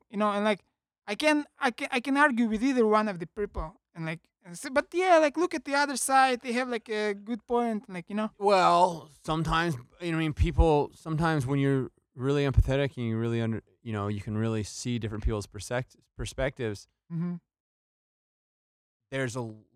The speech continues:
Speaker 2: logical reason to believe both sides.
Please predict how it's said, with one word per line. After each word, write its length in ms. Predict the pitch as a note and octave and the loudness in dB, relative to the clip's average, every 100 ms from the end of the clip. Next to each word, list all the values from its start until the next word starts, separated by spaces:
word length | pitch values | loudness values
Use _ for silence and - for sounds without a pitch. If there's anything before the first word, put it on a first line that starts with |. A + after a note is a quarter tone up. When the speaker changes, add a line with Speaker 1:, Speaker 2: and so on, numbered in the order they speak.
| _ A#2+ | _ -4
Speaker 2:
logical 680 | B2 C#3+ C3+ C3 C#3 B2+ A2+ | 2 4 2 -4 -6 -4 -2
reason 760 | A#2+ C3+ C#3 A#2+ A#2 A2 G#2 - _ _ _ _ _ B2+ | -2 -2 -2 -4 -4 -6 -8 -14 _ _ _ _ _ -6
to 400 | A#2 A2 G#2+ F#2+ | -4 -2 -4 -6
believe 600 | A2 A2+ A2+ A#2+ A2 - | -6 -2 0 -2 -4 -6
both 240 | F#2+ G#2 | -10 -8
sides. 680 | - - F#2+ F#2 C2 A1 _ | -8 -8 -6 -4 -8 -14 _